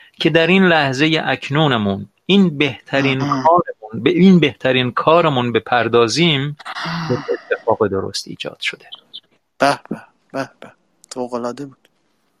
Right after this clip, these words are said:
Speaker 2: می‌شه چقدر راجبش فکر کرد. یعنی باید اینقدر خوب اینو، این راز بزرگ شما رو ما در درونمون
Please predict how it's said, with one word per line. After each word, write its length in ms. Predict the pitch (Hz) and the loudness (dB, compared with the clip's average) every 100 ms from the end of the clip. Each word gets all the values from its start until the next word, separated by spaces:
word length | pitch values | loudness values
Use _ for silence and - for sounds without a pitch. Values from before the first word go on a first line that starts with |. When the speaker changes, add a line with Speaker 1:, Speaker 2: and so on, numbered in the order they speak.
| - - _ - | -20 -20 _ -8
Speaker 2:
می‌شه 180 | 143 | -6
چقدر 300 | 170 170 170 | -6 -4 -4
راجبش 360 | 151 139 170 160 | -4 -8 -10 -10
فکر 220 | - 170 - | -10 -12 -10
کرد. 220 | 123 - _ _ _ _ | -14 -14 _ _ _ _
یعنی 160 | - 143 | -8 -6
باید 240 | 156 170 - | -2 -4 -2
اینقدر 400 | 143 135 156 - | -4 -2 -4 -4
خوب 280 | - 165 | -10 -8
اینو، 260 | 175 175 175 - - - - - | -4 -2 -2 -4 -18 -20 -18 -4
این 300 | 170 175 143 | -2 0 2
راز 280 | 156 165 | 2 2
بزرگ 520 | 170 147 135 147 160 165 | -2 -2 0 0 0 -4
شما 400 | - 127 131 160 | -2 0 0 0
رو 140 | 165 | 0
ما 340 | 160 156 160 156 _ _ | 0 0 0 -4 _ _
در 140 | 131 | -4
درونمون 680 | 127 120 117 151 160 147 143 | -2 -2 -2 0 0 0 0